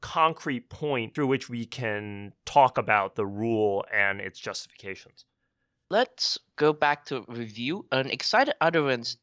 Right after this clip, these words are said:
Speaker 2: according to the definition in Rule eight oh three two, is a statement relating to a startling event or condition made while the declarant was under the stress of excitement that it caused. So if you just compare the definitions of a present sense impression and excited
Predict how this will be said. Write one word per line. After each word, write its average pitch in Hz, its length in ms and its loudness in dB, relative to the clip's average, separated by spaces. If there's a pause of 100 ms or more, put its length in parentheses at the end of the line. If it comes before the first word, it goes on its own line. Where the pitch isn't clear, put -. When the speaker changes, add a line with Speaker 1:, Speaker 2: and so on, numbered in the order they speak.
(140)
Speaker 2:
according 143 380 0
to 143 120 -6
the 120 120 0
definition 127 600 -2
in 110 160 -2
Rule 113 240 -2
eight 117 200 2
oh 110 100 -2
three 101 340 -10
two, 170 280 0 (220)
is 147 220 4
a 143 80 2
statement 226 640 0
relating 165 640 2 (160)
to 139 160 -6
a 113 60 -4
startling 143 880 0
event 131 400 -6
or 160 80 -10
condition 143 640 -8
made 143 240 0
while 170 400 2
the 147 180 -16
declarant 180 760 -4 (120)
was 139 240 -6
under 135 260 -2
the 135 120 -4
stress - 640 -4
of 123 160 -4
excitement - 640 -10
that 92 220 -2
it - 240 -8
caused. - 540 2 (200)
So 208 400 4
if 196 160 -2
you 240 120 -6
just 269 200 -6
compare 214 380 0
the 185 100 -2
definitions 170 800 -2
of 143 100 -4
a 135 80 2
present 151 460 -2
sense 139 280 -2
impression 135 600 -4
and 120 180 -4
excited 117 500 0